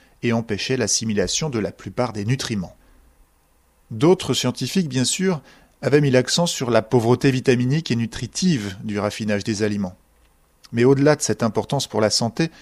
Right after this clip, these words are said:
d'autres ont avancé l'impact négatif sur l'environnement des produits chimiques,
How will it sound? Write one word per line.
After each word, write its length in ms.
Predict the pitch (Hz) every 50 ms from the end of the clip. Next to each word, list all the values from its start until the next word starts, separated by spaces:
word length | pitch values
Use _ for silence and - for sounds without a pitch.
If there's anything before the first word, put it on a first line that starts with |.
| - - - - _ _ _
d'autres 440 | - 117 135 156 170 - - - -
ont 100 | - 127
avancé 400 | 120 120 127 113 123 120 - -
l'impact 380 | 139 123 113 - 151 - - -
négatif 680 | 123 127 127 123 131 127 123 - - - 175 160 -
sur 220 | - - - 117 110
l'environnement 720 | 110 117 113 113 113 101 104 107 110 110 120 135 156 - - -
des 160 | 120 101 104
produits 380 | - - - 110 107 110 123
chimiques, 480 | 123 - - 139 139 131 - - - -